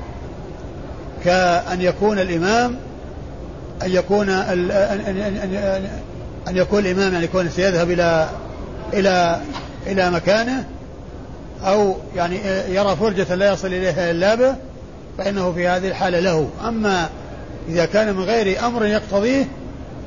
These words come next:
فليس للإنسان أن يتخطى رقاب الناس. ثم فيه وصف التخطي بأنه أذى، و، آه، من المعلوم أنه لا يسوغ لمسلم أن يؤذي مسلما،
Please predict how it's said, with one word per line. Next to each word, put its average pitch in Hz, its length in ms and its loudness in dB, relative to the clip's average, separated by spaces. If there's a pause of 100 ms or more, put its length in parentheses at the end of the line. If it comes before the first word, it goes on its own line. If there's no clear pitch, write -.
فليس 185 300 4
للإنسان 185 580 2
أن - 20 -4
يتخطى 170 720 -2
رقاب 160 340 0
الناس. 156 300 -4 (920)
ثم 220 300 2 (520)
فيه 202 280 4
وصف 240 360 4 (920)
التخطي 220 540 0
بأنه 220 560 2
أذى، 208 180 4 (1500)
و، 160 60 2 (1600)
آه، 180 500 2 (280)
من 214 60 0
المعلوم 240 580 2 (720)
أنه 190 280 2
لا 262 180 4
يسوغ 214 460 4
لمسلم 208 540 2
أن 196 140 0
يؤذي 202 340 2
مسلما، 202 520 2